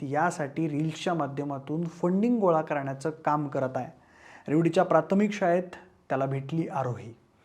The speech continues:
इतरांपेक्षा वेगळी, बॉबकट केलेली आणि धाडसानं, हिमतीनं भरलेली. पण एवढं सगळं असताना तिच्या डोळ्यात मात्र पाणी होतं. वडील वर्षभरापूर्वी वारलेले,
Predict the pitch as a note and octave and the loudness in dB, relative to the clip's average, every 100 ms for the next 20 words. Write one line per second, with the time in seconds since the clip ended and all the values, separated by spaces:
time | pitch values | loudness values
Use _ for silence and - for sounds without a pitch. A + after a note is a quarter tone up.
0 | - - - F3+ F3 B3 B3+ B3 B3 A#3+ | -20 -20 -2 6 12 12 12 8 8 8
1 | A3 G#3+ F#3 F3+ F3 E3+ - - D#3 D#3 | 10 10 8 2 -2 -6 -14 -6 0 0
2 | - G3 F#3+ F3+ D#3+ D3+ C#3 C#3 - C#3+ | 6 4 6 4 4 4 0 -4 -8 -2
3 | D3+ D3+ - D#3 D#3+ - G3+ F#3 F3 D3 | 0 -2 -2 -2 0 4 4 4 0 2
4 | F3+ F3+ - B3 G#3+ D3 C3+ C3+ B2+ - | 2 2 6 6 6 0 -2 -6 -8 -14
5 | _ _ - - - - - - B3+ D4+ | _ _ -20 -20 -20 -20 2 12 12 12
6 | D#4 D#4+ D4+ C#4+ C4 - C4+ B3 A#3+ B3 | 12 10 10 10 10 6 6 8 6 4
7 | - G#3+ A3+ A3 E3+ E3+ F#3+ G3+ F#3 C#3 | 0 4 6 6 6 8 8 8 2 0
8 | D3 C#3 C3 A2+ G#2+ - - - _ _ | -2 0 -2 -2 -6 -12 -16 -20 _ _
9 | - B2 D#3 D#3 D3 C3+ E3+ D#3 D#3+ D#3+ | -8 -2 0 2 0 0 0 0 0 0
10 | D#3+ D#3+ D#3 D3+ D3 | 0 2 2 2 -2